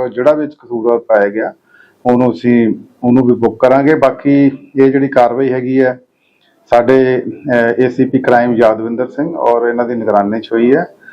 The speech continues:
ਔਰ ਬਹੁਤ ਹੀ ਇਹਨਾਂ ਨੇ ਸ਼ਲਾਘਾਯੋਗ ਕੀਤਾ ਕੰਮ ਬਲਵਿੰਦਰ ਸਿੰਘ, ਸਾਡੇ ਇੰਚਾਰਜ ਸੀ ਏ ਥ੍ਰੀ ਨੇ।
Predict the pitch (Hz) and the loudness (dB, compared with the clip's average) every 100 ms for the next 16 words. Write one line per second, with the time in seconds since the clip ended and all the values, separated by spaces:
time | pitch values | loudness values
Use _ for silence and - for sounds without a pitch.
0 | - - 120 120 117 113 127 131 135 127 | -14 -2 2 2 2 2 2 2 2 2
1 | 127 127 123 123 120 120 127 135 135 135 | -2 -2 0 0 2 2 2 2 2 0
2 | - - 131 131 127 127 127 131 - _ | -6 -2 0 2 0 -2 -2 -10 -16 _
3 | - - 127 117 113 120 - 127 117 110 | -20 -10 -4 -2 0 -2 -2 0 0 0
4 | 117 110 107 104 - 110 113 110 117 117 | -2 0 0 0 -4 -8 -6 -6 -4 -4
5 | 135 | -4